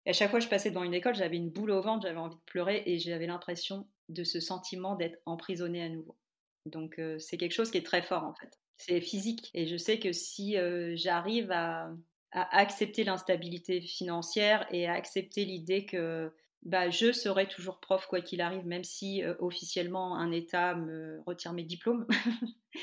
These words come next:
Ça ne m'empêche pas d'être, parce qu'on a le droit d'être qui on veut en vrai. <laughs>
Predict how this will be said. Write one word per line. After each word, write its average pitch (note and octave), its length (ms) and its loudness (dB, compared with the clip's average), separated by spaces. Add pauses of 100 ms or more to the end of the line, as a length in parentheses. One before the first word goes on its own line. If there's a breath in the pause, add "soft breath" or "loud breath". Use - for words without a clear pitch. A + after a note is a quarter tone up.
(360 loud breath)
Ça - 180 -4
ne F3+ 60 -4
m'empêche F3+ 420 -2
pas F3 160 4
d'être, G#3 400 0 (140)
parce E3 160 -4
qu'on F3 160 -4
a E3 40 0
le E3 60 -2
droit E3+ 140 0
d'être E3 220 -2
qui - 120 -6
on E3+ 140 -4
veut G3+ 120 -2
en F#3+ 140 -2
vrai. F#3+ 140 0
<laughs> B3 500 4